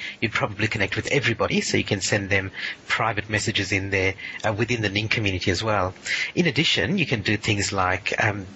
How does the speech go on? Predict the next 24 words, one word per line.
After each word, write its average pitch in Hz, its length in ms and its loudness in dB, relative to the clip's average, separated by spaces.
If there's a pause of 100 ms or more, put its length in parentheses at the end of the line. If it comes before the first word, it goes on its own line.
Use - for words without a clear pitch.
set 120 220 -2
up 104 160 -2
discussion - 460 0
forums. 87 640 -2 (360)
You - 60 0
can 156 140 -2
even 247 180 0
set - 160 0
up 104 160 -2
private 113 500 0
little 107 200 0
groups. 110 420 0
So 110 80 2
if 110 100 0
there's 117 160 2
part - 360 2
of 147 100 0
your 113 120 2
team, 98 300 0
it's 117 140 -2
a 165 40 -4
fairly 165 260 0
big 104 200 -4
team, 104 320 -2